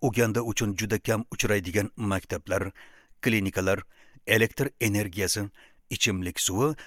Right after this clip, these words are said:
va kanalizatsiya mavjud edi. Bu Skinnerlarga o'zlarining e'tiqodlarini harakatga aylantirishda yordam bergan butun dunyo ko'ngillilarning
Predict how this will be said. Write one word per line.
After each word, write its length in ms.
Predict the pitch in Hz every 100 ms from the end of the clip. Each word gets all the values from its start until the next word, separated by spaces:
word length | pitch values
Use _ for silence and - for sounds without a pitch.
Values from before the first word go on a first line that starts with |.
| -
va 140 | 101
kanalizatsiya 800 | 104 - 107 104 92 98 - 98
mavjud 420 | 85 82 80 104 -
edi. 220 | 82 82 73 _ - _ _ _ _ _ _
Bu 220 | - 95 135 - - -
Skinnerlarga 760 | - 113 98 92 92 87 95 135 139 - -
o'zlarining 560 | 123 120 120 123 131 147 -
e'tiqodlarini 720 | 123 120 135 120 - 120 123 -
harakatga 500 | 113 113 123 - - -
aylantirishda 500 | 117 104 101 104 -
yordam 400 | 104 98 80 90 80
bergan 380 | 76 85 78 135 156 - - _ -
butun 460 | 98 117 160 147
dunyo 300 | 123 123 135 135 - - _
ko'ngillilarning 800 | 127 117 117 107 107 107 107 113